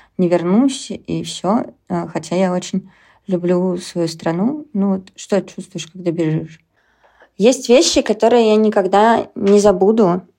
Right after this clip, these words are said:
э, которые произошли за эти дни. Вот список их. Как я впала в состояние, близкое к безумию, потому что пока весь Твиттер обсуждал вероятность ядерной войны,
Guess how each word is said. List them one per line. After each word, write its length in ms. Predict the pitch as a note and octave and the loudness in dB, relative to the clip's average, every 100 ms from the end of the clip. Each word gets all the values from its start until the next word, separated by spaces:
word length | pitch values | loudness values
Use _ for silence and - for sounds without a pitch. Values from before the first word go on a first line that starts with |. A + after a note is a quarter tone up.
| - | -2
э, 600 | F#3 F3+ F3 F3 E3+ F3 E3+ - - - | 2 2 4 4 4 2 0 0 0 0
которые 320 | F3 F3+ F#3 | 2 2 4
произошли 520 | F3+ E3+ F#3 - G3 | 2 2 0 0 0
за 100 | F#3+ | 0
эти 220 | F3 - | -2 -4
дни. 240 | F3 D#3+ - _ _ _ _ _ _ _ - _ - _ - | -10 -10 -10 _ _ _ _ _ _ _ -20 _ -20 _ -2
Вот 180 | F#3+ G3+ | 0 0
список 440 | - D#3+ - - - | -4 -12 -12 -18 -20
их. 120 | - _ - - - _ - - - - | -20 _ -10 -10 -10 _ -20 -20 -20 0
Как 180 | A3 C4+ | 2 4
я 100 | A#3 | 2
впала 320 | - G#3+ A3+ | 4 2 2
в 60 | G3+ | 0
состояние, 640 | F3+ - F3+ A3 C4+ G#3+ | -6 0 4 6 6 4
близкое 400 | E3+ A#3 - G3+ | 2 0 0 -2
к 60 | F3+ | 0
безумию, 500 | F3+ F#3+ F3 D#3+ D#3 | 0 2 0 -2 -4
потому 320 | - E3+ F3 | -4 -2 -2
что 160 | - | -6
пока 260 | F#3 F3+ F#3 | -4 2 2
весь 140 | F3 | 2
Твиттер 380 | - F#3+ G3+ F3+ | 0 0 2 0
обсуждал 480 | E3 - E3 F#3 F3+ | 0 -2 -2 2 4
вероятность 520 | F3 F3 E3+ E3+ - | 4 2 2 -4 0
ядерной 380 | F#3 E3 F3+ E3+ | 2 2 0 0
войны, 420 | E3 E3 G3 B3+ | -2 0 0 -2